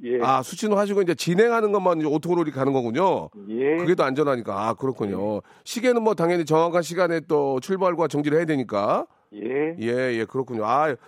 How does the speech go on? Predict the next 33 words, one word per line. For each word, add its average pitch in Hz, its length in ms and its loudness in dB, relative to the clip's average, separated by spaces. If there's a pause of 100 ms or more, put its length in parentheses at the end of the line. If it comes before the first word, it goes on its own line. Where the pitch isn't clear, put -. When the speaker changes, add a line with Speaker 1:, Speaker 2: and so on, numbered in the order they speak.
(180)
Speaker 2:
그, 214 300 2
그 202 100 0
안에는 208 520 2
냉-, 160 180 -2
냉난방이 240 540 2
잘 240 180 2
돼 175 120 4
있죠? 208 300 2
요-, 165 140 2
요즘은? 151 560 0 (280)
Speaker 1:
예, 156 100 2
예, 156 360 4
다 160 200 4
이제 143 180 0 (480)
그, 143 120 -6 (180)
예. 139 340 2 (180)
Speaker 2:
음. 101 480 -6 (420)
알겠습니다. 117 600 -6
인자하고 208 500 2
예를 170 260 2
제일 143 180 -2
많이 185 200 0
하셨어요, 120 300 -4
지금. 95 240 -10 (120)
좋습니다. 226 380 2
Speaker 1:
아니, 156 100 6
Speaker 2:
저희가 214 220 4
Speaker 1:
진짜 160 340 2
너무, 147 220 4
너무나 160 320 2 (160)
긴-, 175 220 -4
긴장되네요. 170 520 -2
Speaker 2:
아닙니다. 175 320 2